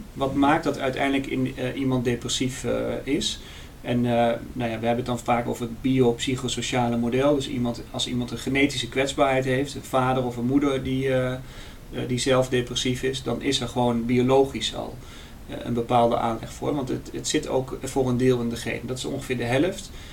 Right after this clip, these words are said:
En daarnaast is er, eh, is er bij jongeren waarbij een depressie zich ontwikkelt vaak ook wel, nou ja, er zijn er eigenlijk extra stressoren in het leven die maken dat, eh, eh, dat, het, dat iemand verder die kwetsbaarheid ontwikkelt tot een depressie. Dus dat kan zijn dat iemand,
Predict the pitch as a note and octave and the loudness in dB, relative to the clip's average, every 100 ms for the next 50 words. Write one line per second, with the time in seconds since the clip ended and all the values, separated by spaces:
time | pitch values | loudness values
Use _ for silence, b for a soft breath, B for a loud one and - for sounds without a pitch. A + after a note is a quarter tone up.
0 | B B C3 B2+ C3 D3+ C#3+ - B2 C3 | B B -2 2 4 4 2 0 0 0
1 | B2+ D#3+ C3+ A#2+ A#2+ A#2 B2 C3 A#2+ B2 | -4 -4 -4 -2 -4 -4 -2 0 2 2
2 | B2+ C3+ B2+ A#2+ A#2+ A#2+ A#2 A#2 B2 A#2+ | 4 4 2 4 4 4 0 0 0 -4
3 | A#2+ C#3 C3 B2+ B2 - A#2+ B2 C3 B2 | -2 -2 0 -2 -2 -4 -2 0 0 0
4 | A#2 B2+ A#2+ - C3 C3 A#2+ A#2 A2+ B | -2 0 0 0 -2 2 2 2 -2 B
5 | B B B - B2 A2+ A2+ B2 A#2+ A#2 | B B B -4 -4 -2 -2 0 0 -2
6 | C3 B2 B2 B2 - - - - - - | -2 -2 -2 -8 -10 -14 -16 -16 -12 -4
7 | B2+ - A#2+ - - A#2+ D#3 D3+ C3 A#2+ | -2 0 0 0 0 2 6 6 6 2
8 | A#2 A#2 A2+ A2+ D3 F#3 D3 C3+ B2+ C3+ | 2 2 0 0 -4 -8 -4 0 2 4
9 | C#3 C#3+ A#2 - - B B B - A#2+ | 4 2 -2 -4 -10 B B B -4 -2
10 | B2 - A#2+ A#2 A#2 - A#2+ A#2+ B2 A#2+ | -2 0 2 2 0 -4 -8 -4 -4 -4
11 | B2 - B2 C3 B2 A#2+ - C#3+ C3 A#2+ | -8 -2 -2 -2 -2 -2 0 0 2 2
12 | A2+ A#2 - D3 C#3+ B2+ A2+ A#2 B2 A#2 | 0 -4 6 6 6 0 0 -2 -4 0
13 | C3 C3 A#2+ A#2 A#2 A2+ A#2 C3+ C3+ - | 0 0 -4 -6 -6 -6 -4 -2 -2 -4
14 | A2+ A#2+ - A#2 A#2 A#2+ A#2+ A2+ A#2 A#2 | -4 -4 -4 -4 -4 -2 -2 -2 -4 -4
15 | A#2+ A#2 A#2 | -2 -2 -4